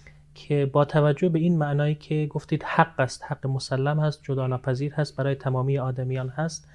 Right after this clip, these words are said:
آیا این لازمش این هست، یکی از مبانی ممکنه این باشد که خب پس جهان باید به صورت یک، ام، شبکهٔ واحد در بیاید،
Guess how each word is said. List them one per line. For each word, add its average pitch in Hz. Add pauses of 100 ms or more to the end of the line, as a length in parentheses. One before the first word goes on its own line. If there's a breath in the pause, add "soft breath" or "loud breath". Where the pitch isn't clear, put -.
(560 soft breath)
آیا 185 (680)
این 220
لازمش 196
این 196
هست، 147
یکی 175
از 160
مبانی 147
ممکنه 185
این 196
باشد 190
که 170
خب 170
پس -
جهان 180
باید 180
به 160
صورت 180
یک، 196 (840 soft breath)
ام، 131
شبکهٔ 147
واحد 175
در 156
بیاید، 123